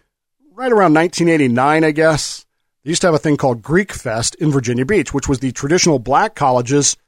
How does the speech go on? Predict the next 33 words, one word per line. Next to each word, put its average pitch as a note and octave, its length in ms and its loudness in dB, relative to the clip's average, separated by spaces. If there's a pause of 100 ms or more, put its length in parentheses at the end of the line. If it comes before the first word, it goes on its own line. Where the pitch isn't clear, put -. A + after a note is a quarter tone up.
spring B2+ 400 -4
break. B2+ 300 0 (240)
Instead F3 160 -2
of D#3 60 0
going D3+ 160 2
to C3+ 80 0
Daytona, D#3 500 2
where C3+ 160 2
all B2 80 0
the A#2+ 60 -4
white G#3+ 240 2
colleges C#3 340 0
go, C3 220 0 (560)
they A#2+ 80 -10
would A#2+ 100 -6
go A#2+ 140 -4
to A#2 60 -2
Virginia A#2+ 300 -2
Beach. D3+ 400 0 (600)
And F3 140 -2
in F3+ 60 2
nineteen G3 280 2
eighty-nine, D#3+ 800 4 (280)
that D3 280 -2 (560)
became C#3+ 320 -2
a B2+ 60 0
disaster. C3+ 500 0
There B2+ 80 0
was A#2 140 -4
huge E3 420 0
riots, C3 680 0 (800)
um, A#2+ 560 -2 (240)
police C#3+ 640 2